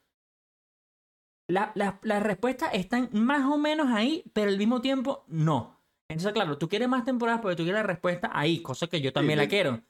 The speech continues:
Speaker 1: Pero si no te la dan, yo digo, "Verga". O sea, porque todo, la te-, la temporada termina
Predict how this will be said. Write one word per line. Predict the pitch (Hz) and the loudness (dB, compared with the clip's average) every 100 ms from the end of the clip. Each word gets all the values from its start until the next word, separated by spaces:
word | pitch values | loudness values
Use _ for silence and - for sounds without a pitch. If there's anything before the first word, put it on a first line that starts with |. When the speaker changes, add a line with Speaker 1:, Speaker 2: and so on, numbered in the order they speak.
| _ _ _ | _ _ _
Speaker 1:
Pero | - 180 | -2 0
si | 180 - | 0 0
no | 190 202 | -2 -2
te | 294 | -2
la | 302 | 0
dan, | 294 269 151 113 113 _ _ _ _ _ - | 2 2 2 -2 -6 _ _ _ _ _ -4
yo | 151 | 0
digo, | 220 190 131 - _ _ _ _ _ - | 2 0 -2 -6 _ _ _ _ _ -8
"Verga". | 143 113 _ _ _ _ _ _ _ _ | -8 -8 _ _ _ _ _ _ _ _
O | |
sea, | - 190 | -2 -2
porque | 208 214 | 0 -2
todo, | 240 277 320 - - - _ | 0 0 -2 -6 -20 -20 _
la | 175 196 | -2 -2
te-, | 233 | 0
la | 214 | -2
temporada | 214 214 220 247 | -2 -2 -2 0
termina | 262 233 233 147 120 127 | 2 2 2 0 -2 -8